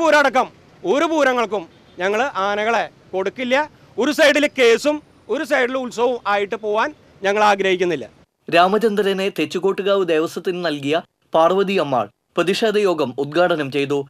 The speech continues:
Speaker 2: ഫെസ്റ്റിവൽ കോർഡിനേഷൻ കമ്മിറ്റി സംസ്ഥാന പ്രസിഡന്റ് ബാബു എം പാലിശ്ശേരി അധ്യക്ഷനായിരുന്നു. കൃഷിമന്ത്രി അഡ്വക്കേറ്റ് വി എസ് സുനിൽകുമാർ, കെ രാജൻ എം എൽ എ, യു ഡി എഫ് തൃശൂർ ലോക്സഭാ മണ്ഡലം സ്ഥാനാർത്ഥി ടി എൻ പ്രതാപൻ, വ്യവസായ പ്രമുഖൻ പത്മശ്രീ ഡോക്ടർ ടി എ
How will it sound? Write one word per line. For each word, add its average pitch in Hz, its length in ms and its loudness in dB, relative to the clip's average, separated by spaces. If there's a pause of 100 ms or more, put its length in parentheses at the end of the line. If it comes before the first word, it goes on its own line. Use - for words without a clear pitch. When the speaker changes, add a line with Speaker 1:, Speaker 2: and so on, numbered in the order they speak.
(340)
Speaker 2:
ഫെസ്റ്റിവൽ 226 420 0 (140)
കോർഡിനേഷൻ 185 500 -2
കമ്മിറ്റി 170 280 -4 (120)
സംസ്ഥാന 196 500 -4
പ്രസിഡന്റ് 165 500 -6 (360)
ബാബു 175 320 4
എം 208 120 -4
പാലിശ്ശേരി 175 520 0 (120)
അധ്യക്ഷനായിരുന്നു. 139 760 -4 (500)
കൃഷിമന്ത്രി 220 500 0 (120)
അഡ്വക്കേറ്റ് 175 400 -2
വി 147 140 0
എസ് 185 120 -12
സുനിൽകുമാർ, 156 500 -2 (340)
കെ 180 200 2
രാജൻ 165 320 2
എം 143 120 -4
എൽ 135 140 0
എ, - 20 0 (360)
യു 185 160 0
ഡി 226 140 2
എഫ് - 200 -14
തൃശൂർ 175 320 -2 (100)
ലോക്സഭാ 190 460 -2
മണ്ഡലം 180 380 -2
സ്ഥാനാർത്ഥി 151 500 -2 (340)
ടി 170 80 0 (120)
എൻ 180 40 -6 (100)
പ്രതാപൻ, 143 360 0 (500)
വ്യവസായ 180 360 2 (100)
പ്രമുഖൻ 208 340 -2 (120)
പത്മശ്രീ 180 440 -4 (120)
ഡോക്ടർ 160 260 -2 (100)
ടി 156 100 -2 (100)
എ - 20 -4